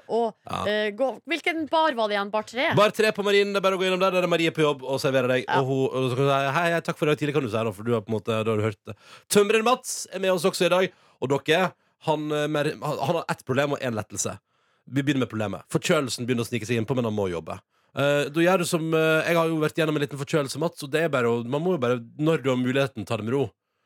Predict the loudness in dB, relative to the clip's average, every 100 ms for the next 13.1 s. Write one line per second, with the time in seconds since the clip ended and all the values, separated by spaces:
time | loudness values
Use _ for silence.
0 | _ -6 -2 -2 -2 0 0 2 -2 -4
1 | -4 -2 0 0 0 0 2 2 2 2
2 | 2 2 2 0 0 0 0 0 -2 -6
3 | -6 -4 -2 -2 -4 -4 -4 -2 0 0
4 | -2 -6 -12 _ _ _ -4 -2 -2 -4
5 | -2 -2 -2 -2 0 0 -2 -2 -2 -2
6 | -4 -2 0 0 -2 -4 -2 -2 -2 -4
7 | -2 -4 -4 -4 -4 -6 -6 -4 -4 -8
8 | -10 -6 -6 -4 -6 -6 -6 -10 -10 -18
9 | -12 -4 -2 -2 -2 -2 -4 -2 2 4
10 | 4 0 -2 -4 -4 -4 0 -2 -2 -8
11 | -8 -2 2 4 2 0 0 0 0 -4
12 | -4 -2 0 -2 -2 -4 -6 0 2 0